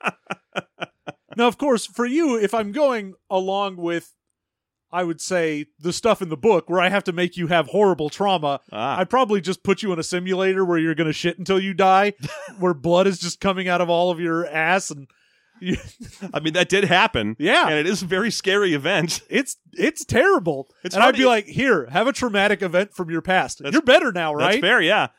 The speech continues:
Speaker 2: Especially 'cause that's two traumatic events ago. So,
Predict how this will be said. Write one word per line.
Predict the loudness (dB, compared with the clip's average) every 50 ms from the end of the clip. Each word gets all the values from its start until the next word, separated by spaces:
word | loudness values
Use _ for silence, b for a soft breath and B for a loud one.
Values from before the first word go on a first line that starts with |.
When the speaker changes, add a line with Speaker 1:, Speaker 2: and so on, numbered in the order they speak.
| _ _ _ -14
Speaker 2:
Especially | -6 -2 -2 -2 -2 -2 -6
'cause | -6 -2
that's | -2 -2 -2 -4
two | -4 -6 -4 -4
traumatic | -4 -4 -2 -2 -2 -2 -4 -4
events | -4 -4 -4 -4 -4 -6
ago. | -8 -8 -8 -8 -8 -8
So, | -10 -6 -4 -2 -2 -2 -2 -4